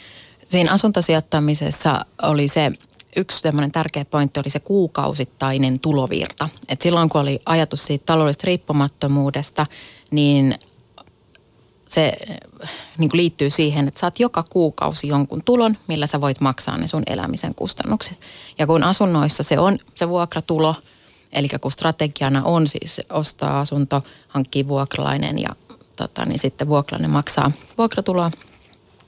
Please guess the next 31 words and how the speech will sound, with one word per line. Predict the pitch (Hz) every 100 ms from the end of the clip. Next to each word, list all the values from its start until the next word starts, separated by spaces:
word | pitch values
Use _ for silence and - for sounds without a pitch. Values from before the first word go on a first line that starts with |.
| _ - 160
niin, | 160 151 143 - - -
niin, | 160 147 143 - -
sillä | - 196 151
sitten | 151 - 160
hoitaa, | 156 147 - - 185 - -
hoitaa | 170 160 160
niitä. | - - - - - - - -
Niin | 170 151 - -
sen | 196 190
takia | 160 - 156
se | 151 139 _ _ -
niinku | 151 165
vielä | 196 170
enemmän | 147 143 139 135 -
ehkä | - 135 - 139
veti | 139 139
mua | 139
mukanaan, | 135 147 139 139 135 135
kun | 139
sit | 139
taas | - 139 -
suorista | 147 143 143
osakesijoituksista | 139 139 143 143 139 - - -
olisit | 233 226
ehkä | 196 -
saanut | 165 160 151
sitten | 143 -
kerran | - 139 139 135
vuodessa | 139 139 -
osingot | 139 139 147 -
tai | - 80 135